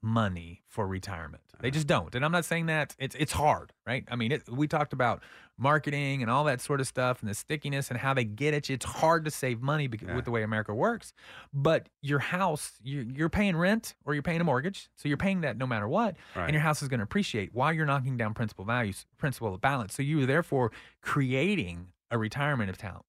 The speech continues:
Speaker 1: If, because if you buy a home at thirty,
Speaker 2: Yeah.
Speaker 1: let's say it's four hundred thousand and it's sixty, it's gotta be close to what?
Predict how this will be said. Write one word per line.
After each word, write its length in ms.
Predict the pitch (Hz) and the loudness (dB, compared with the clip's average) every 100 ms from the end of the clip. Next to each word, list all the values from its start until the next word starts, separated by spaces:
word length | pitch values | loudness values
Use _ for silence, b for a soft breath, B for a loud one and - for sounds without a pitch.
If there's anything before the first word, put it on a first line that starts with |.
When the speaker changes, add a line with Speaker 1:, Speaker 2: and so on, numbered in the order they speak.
| _ | _
Speaker 1:
If, 120 | - 110 | -12 -8
because 220 | 120 107 | -4 -4
if 60 | |
you 40 | 117 | 0
buy 180 | 190 240 | 2 2
a 100 | 160 | 0
home 220 | 127 160 | 0 0
at 80 | 110 | -2
thirty, 440 | - 165 160 208 - _ | 0 2 2 -2 -6 _
Speaker 2:
Yeah. 140 | 95 90 _ _ 127 | -4 -4 _ _ -4
Speaker 1:
let's 160 | 127 | -2
say 140 | - 117 | 0 -2
it's 100 | - | -2
four 200 | 143 143 | 0 2
hundred 200 | 147 139 | 0 0
thousand 420 | 131 143 147 156 | 0 0 -2 -4
and 180 | - 113 | -4 -4
it's 140 | 98 | -4
sixty, 520 | - 156 160 - 170 165 b b b _ | -6 -6 -6 -6 -8 -8 b b b _
it's 80 | - | -16
gotta 220 | - 190 | -6 -2
be 100 | 190 170 | -2 0
close 260 | 147 139 | 0 0
to 240 | - 131 117 - | 0 -2 -2 -2
what? 200 | 117 | -4